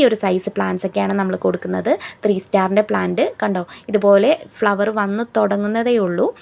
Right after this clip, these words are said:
അപ്പോൾ നല്ല വലിപ്പമുള്ള പ്ലാന്റ് തന്നെയാണ്. ഈ ഒരു സൈസ് പ്ലാന്റിനൊക്കെ നല്ല റേറ്റ് ഉണ്ട് മാർക്കറ്റിൽ. നമ്മൾ ഈ ഒരു പ്ലാന്റ് സിക്സ് നയൻറ്റിക്കാണ് കൊടുക്കുന്നത്.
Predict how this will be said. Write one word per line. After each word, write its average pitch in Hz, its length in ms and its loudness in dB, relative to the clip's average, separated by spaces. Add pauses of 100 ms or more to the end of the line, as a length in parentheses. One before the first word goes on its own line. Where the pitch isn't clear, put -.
(180)
അപ്പോൾ - 260 0
നല്ല 220 400 2
വലിപ്പമുള്ള 214 560 2
പ്ലാന്റ് 190 380 -2
തന്നെയാണ്. 180 460 -4 (320)
ഈ 247 140 2
ഒരു 202 120 4
സൈസ് 196 340 0
പ്ലാന്റിനൊക്കെ 190 520 -2
നല്ല 214 340 2
റേറ്റ് 202 380 -2
ഉണ്ട് 185 180 -4 (180)
മാർക്കറ്റിൽ. 185 520 -2 (400)
നമ്മൾ 294 260 4
ഈ 247 140 2
ഒരു 190 180 2
പ്ലാന്റ് 185 340 -2
സിക്സ് - 380 -4
നയൻറ്റിക്കാണ് 190 580 0
കൊടുക്കുന്നത്. 180 520 -2